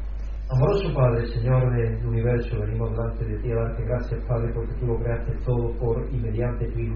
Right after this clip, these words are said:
Jesucristo y para Él. Y venimos a darte gracias, Padre, porque tú eres nuestro Padre, nuestro Padre que nos ama sin medida, de una forma incondicional, Señor. Nosotros no merecíamos de ninguna de las formas que tú nos rescataras del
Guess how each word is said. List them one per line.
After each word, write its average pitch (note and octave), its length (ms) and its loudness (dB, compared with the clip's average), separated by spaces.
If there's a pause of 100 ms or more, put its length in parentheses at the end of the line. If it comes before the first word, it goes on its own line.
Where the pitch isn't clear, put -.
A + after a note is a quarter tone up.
Jesucristo A#2+ 640 -2
y C3 80 2
para A2 340 0
Él. B2+ 220 2 (360)
Y C3 80 -4
venimos D3 340 0
a - 20 2 (100)
darte D#3 220 0
gracias, C3+ 400 0
Padre, C#3 260 2
porque B2 220 -2
tú D3 160 0
eres C#3+ 180 2
nuestro C3 260 0
Padre, G#2+ 380 0 (140)
nuestro A#2 260 -4
Padre C3 580 0 (280)
que B2 80 -4
nos A#2 180 -2
ama D3 200 2
sin C#3+ 260 0
medida, B2+ 580 2
de C3 60 -4
una C3+ 180 2
forma E3 240 0
incondicional, C3+ 760 2 (120)
Señor. G2 260 -2 (400)
Nosotros E3 400 2
no E3 80 0
merecíamos D#3+ 720 2
de D3 100 0
ninguna C#3 260 2
de D3 100 2
las C3 180 0
formas D3 300 0
que C3+ 80 0
tú C#3+ 100 -2
nos C#3 160 2
rescataras C3+ 580 0
del A2+ 280 0